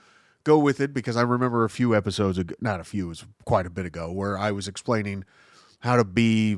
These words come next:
a better criminal. And Sage, you took me aside afterwards, or I think it was during the show. You're like, "Hey,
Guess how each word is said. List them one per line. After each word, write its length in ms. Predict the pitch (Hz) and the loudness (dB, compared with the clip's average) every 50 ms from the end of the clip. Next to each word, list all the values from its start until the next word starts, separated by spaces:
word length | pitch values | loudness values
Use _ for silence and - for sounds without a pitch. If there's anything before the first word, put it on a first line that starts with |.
| - - | -4 -6
a 80 | - 107 | -8 -4
better 240 | 92 113 113 107 95 | -2 -2 -2 -2 -2
criminal. 440 | - 123 127 127 135 147 147 - _ _ _ _ _ _ _ _ _ - | 0 0 0 2 2 0 -2 -4 _ _ _ _ _ _ _ _ _ -10
And 380 | 110 110 107 104 98 98 98 98 | -8 -8 -6 -6 -8 -8 -6 -2
Sage, 400 | - - 131 120 117 113 98 104 | 0 2 4 4 4 4 2 0
you 80 | 113 | -2
took 160 | 107 127 110 92 | 0 0 -2 0
me 80 | 104 | -2
aside 380 | 101 95 - 120 107 101 98 95 | -4 -2 0 0 0 0 0 0
afterwards, 480 | 98 101 98 - 95 90 90 92 90 113 | -2 -4 -4 -6 -12 -12 -10 -8 -6 -4
or 80 | 107 | -4
I 40 | 117 | -2
think 180 | - 180 175 135 | -2 -2 0 0
it 20 | 120 | 0
was 220 | 120 131 131 113 | 2 2 0 0
during 220 | - 110 104 101 95 | -2 -2 -4 -4 -4
the 60 | 98 | -6
show. 160 | - 131 117 | -2 -2 -2
You're 160 | 110 101 107 | 0 0 -2
like, 160 | 104 113 - | -2 -4 -4
"Hey, 280 | - - 185 190 170 160 | -6 -4 -2 -2 -2 -2